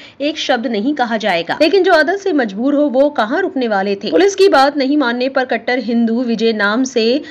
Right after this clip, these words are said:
सुर्खियों में आने वाले उस शख्स को गिरफ्तार कर लिया गया है। सोशल मीडिया पर वायरल तस्वीरों में देखा जा सकता है कि पुलिस कट्टर हिंदू विजय को घसीट कर ले जा रही है। पुलिस की इस कार्रवाई पर जनता ने सोशल मीडिया पर लिखा,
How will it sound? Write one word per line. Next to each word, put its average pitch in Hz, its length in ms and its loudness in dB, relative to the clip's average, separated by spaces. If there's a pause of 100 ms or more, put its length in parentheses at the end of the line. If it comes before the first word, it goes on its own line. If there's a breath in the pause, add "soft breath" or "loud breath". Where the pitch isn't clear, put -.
(100)
सुर्खियों 339 440 0
में 339 100 0
आने 247 260 2
वाले 233 500 2
उस 247 240 -8
शख्स 294 320 -2
को 269 220 2
गिरफ्तार 226 560 2
कर 226 200 -2
लिया 208 240 -2
गया 196 240 0
है। 170 240 -6 (160 loud breath)
सोशल 339 300 2
मीडिया 392 280 2
पर 480 160 -2
वायरल 277 300 2
तस्वीरों 294 460 -4
में 381 120 -2
देखा 247 240 -4
जा 220 180 -2
सकता 226 300 -4
है 269 180 0
कि 277 120 -4
पुलिस 233 280 -4
कट्टर 240 300 -4
हिंदू 226 300 -2
विजय 226 260 -2
को 233 120 -2
घसीट 240 380 -4
कर 269 120 0
ले 214 140 -2
जा 202 200 0
रही 226 280 0
है। 143 220 -4 (280 loud breath)
पुलिस 247 240 0
की 247 120 -4
इस 240 120 -6
कार्रवाई 214 540 0
पर 254 360 2 (280 loud breath)
जनता 311 340 0
ने 339 140 -2
सोशल 294 360 -4
मीडिया 247 340 0
पर 262 180 -2
लिखा, 226 480 -4